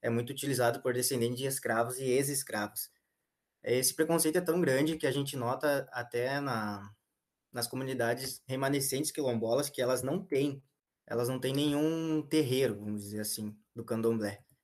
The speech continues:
E isso reflete na, o quanto é importante a gente resgatar isso e o quão alto ainda é o preconceito que tem com essas pessoas e com essa religião,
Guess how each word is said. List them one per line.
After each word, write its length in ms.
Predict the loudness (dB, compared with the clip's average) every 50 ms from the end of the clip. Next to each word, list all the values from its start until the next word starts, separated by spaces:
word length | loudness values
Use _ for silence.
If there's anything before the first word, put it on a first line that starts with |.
| _ _ _ _ _ _ _ _ _ _
E 420 | -8 -4 -4 -2 -2 -2 -2 -2
isso 160 | -2 -2 0 4
reflete 540 | 4 4 4 4 4 4 4 4 2 0
na, 560 | 0 2 2 2 2 2 2 2 0 -2 -6 -8
o 120 | -10 -10 -6
quanto 340 | -2 0 0 0 2 2 2
é 460 | 2 2 2 4 4 4 4 2 2
importante 560 | -2 -2 -2 -2 -2 0 0 0 0 0 0
a 20 |
gente 220 | -2 -2 -2 -4 -2
resgatar 580 | -2 -2 -2 0 -2 -2 -2 -2 -2 -2 -2
isso 400 | -2 -2 -4 -4 -6 -6 -8 -8 -10 -16 -18 _ _ _ _ _ _
e 60 | -6
o 100 | -6 -6
quão 460 | -2 0 2 4 4 2 2 0 -6 -8 _
alto 380 | 0 2 2 2 2 2 2
ainda 260 | 2 2 4 4 4 6
é 100 | 6 6
o 100 | 4 4
preconceito 680 | 2 -2 -2 -2 -2 -2 -2 -2 -2 -2 -4 -6 -10
que 100 | -12 -12
tem 240 | -6 -4 -4 -4 -4
com 180 | -4 -4 -2
essas 560 | -2 -2 -2 -2 -2 -4 -4 -6 -8 -12 -16 _ _
pessoas 500 | -6 -4 -4 -2 -2 0 0 0 0 -2
e 220 | -4 -6 -8 -10 _
com 200 | -6 -4 -2 -2
essa 240 | -2 -2 -4 -4 -2
religião, 640 | -2 -2 -2 -2 -4 -2 -2 -2 -2 -2 -4 -10